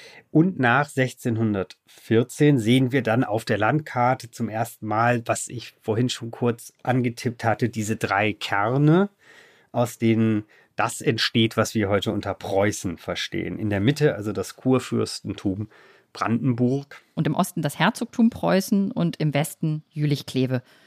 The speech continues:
Speaker 2: und Berg, wobei die Einigung am Ende tatsächlich darauf hinausläuft, dass man sich mit diesen Herzogen von Pfalz-Neuburg ins Benehmen setzen muss und das Erbe nur zwischen diesen beiden Partnern aufgeteilt wird. Aber es ist genau wie du sagst, man hat jetzt diese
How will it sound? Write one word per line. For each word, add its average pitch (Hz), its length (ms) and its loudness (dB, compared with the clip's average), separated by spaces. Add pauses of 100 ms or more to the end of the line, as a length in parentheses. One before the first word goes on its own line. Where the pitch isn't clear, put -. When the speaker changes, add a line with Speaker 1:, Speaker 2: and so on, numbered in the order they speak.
(140)
Speaker 2:
und 147 200 0
Berg, 185 520 0 (100)
wobei 160 600 2 (160)
die - 160 0
Einigung 156 380 6
am 135 100 4
Ende 185 500 6 (100)
tatsächlich - 420 -2
darauf 160 200 0
hinausläuft, 156 520 0
dass 143 100 -4
man 151 140 2
sich 147 140 -4
mit 151 140 0
diesen 147 200 0
Herzogen 156 580 -2
von 151 180 -2
Pfalz-Neuburg 151 920 2 (120)
ins 156 160 -2 (140)
Benehmen 160 300 4
setzen 151 320 -2
muss 160 180 2
und 151 200 -2 (420)
das - 140 -2
Erbe 151 280 2
nur 147 120 4
zwischen 156 300 0
diesen 170 260 4
beiden 135 260 -4
Partnern 135 420 -4
aufgeteilt - 720 -8
wird. - 220 -6 (360)
Aber 269 360 4
es - 80 -2
ist 175 100 -6
genau 156 220 4
wie 147 40 -4
du 151 80 0
sagst, 156 320 0
man 175 140 4
hat 196 140 0
jetzt - 180 -2
diese 160 300 2